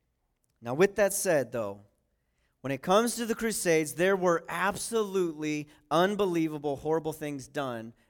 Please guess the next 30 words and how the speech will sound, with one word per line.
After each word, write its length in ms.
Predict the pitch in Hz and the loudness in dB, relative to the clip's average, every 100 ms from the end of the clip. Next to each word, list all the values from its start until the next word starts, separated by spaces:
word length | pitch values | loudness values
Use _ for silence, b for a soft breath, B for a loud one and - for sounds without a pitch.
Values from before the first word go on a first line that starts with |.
| _ | _
by 160 | 127 123 | -2 -2
some 340 | - 156 151 | -2 -2 -2
of 140 | 143 | -4
the 260 | 135 135 131 | -4 -4 -4
European 500 | 131 139 139 139 135 | -4 -4 -4 -6 -10
Christians 460 | 123 139 127 123 120 | -8 -10 -10 -12 -12
that 140 | 120 | -12
went. 260 | 113 101 80 _ _ _ _ _ _ _ _ _ _ _ | -12 -14 -16 _ _ _ _ _ _ _ _ _ _ _
So 160 | - 131 | -6 4
I 140 | 139 | 6
don't 160 | 185 196 | 6 4
want 160 | 190 180 | 4 2
to 100 | 156 | 0
skate 300 | - 170 165 | 0 2 8
over 260 | 226 247 | 8 8
that. 240 | 240 240 214 | 8 8 8
I 140 | 175 | 6
don't 160 | 208 196 | 4 2
want 140 | 196 | 0
to 40 | |
deny 400 | 180 175 170 175 | -2 -2 0 0
that. 320 | 156 104 98 - _ _ _ _ _ - | -2 -6 -10 -16 _ _ _ _ _ -6
I 60 | 160 | 0
mean, 180 | 185 | 0
innocent 600 | 180 196 262 262 254 233 | 2 2 2 2 2 0
women 400 | 175 208 247 247 | 2 2 4 2
and 180 | 208 202 | 0 -4
children 500 | - 214 202 185 180 | 0 2 2 0 -2
were 120 | 165 | -4
killed. 420 | 160 190 156 113 | -6 -2 -2 -2